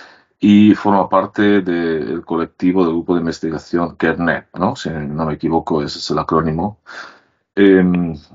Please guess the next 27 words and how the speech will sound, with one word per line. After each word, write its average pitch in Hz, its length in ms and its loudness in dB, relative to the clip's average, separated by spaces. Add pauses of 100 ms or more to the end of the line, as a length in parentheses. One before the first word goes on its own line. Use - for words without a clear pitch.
(100)
y 92 140 2
ha 90 120 2
trabajado 87 640 0
extensamente 87 840 -2
sobre 82 300 -4
temas 82 460 -4
de 78 100 -6
salud 80 300 -4
mental, 82 500 0
de - 120 -4
género, 90 760 0
también 80 460 -2
sobre 78 480 -4
autonomía, 80 680 -2
discapacidad, 82 1080 -2
eh, 78 200 -8 (800)
eh, 80 400 0 (120)
y 82 200 -4
tiene 82 220 2
varios 85 420 2
libros 87 680 2
que 76 100 -6
os 78 140 -4
recomiendo, 82 680 -2
pues, 76 360 -8
también 78 260 -4
consultar 73 560 -4